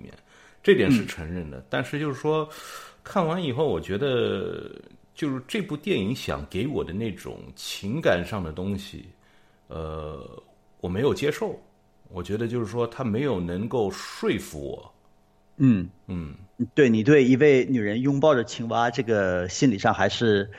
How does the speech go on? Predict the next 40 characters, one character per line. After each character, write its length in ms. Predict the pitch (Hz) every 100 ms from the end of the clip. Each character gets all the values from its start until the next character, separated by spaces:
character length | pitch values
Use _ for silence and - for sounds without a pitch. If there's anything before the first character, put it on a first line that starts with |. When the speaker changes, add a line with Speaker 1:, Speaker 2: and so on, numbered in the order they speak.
| -
Speaker 2:
还 200 | - 104
是 100 | -
有 180 | 113 101
点， 240 | 120 80
有 140 | 82 110
点， 160 | 110
有 80 | 110
点 140 | 117 87
隔 260 | - 87
阂， 260 | 135 87 78
是 120 | -
吧？ 240 | 80 - - - - - - _ _ _
Speaker 1:
呃， 100 | 240
因 140 | 277 330
为 100 | 311
就 140 | 302
是 60 | 226
说， 120 | 262 254 - - -
不 100 | 311
管 160 | 220 120
是 160 | -
到 220 | 180 185
最 240 | 175 - 175
后 220 | - 202
还 100 | 120
是 140 | -
一 140 | 151 117
开 340 | - - 185
始， 260 | 190 - 67
我 180 | 67 156
对 200 | 160 156
这 220 | 196 160
个 360 | 113 92 78 76 - _ _
感 220 | - 82 80
情 240 | - 117
的 80 | 151
发 260 | - 151
展 180 | 151 - -
不 140 | -
是， 720 | - 170 117 92 80 69 76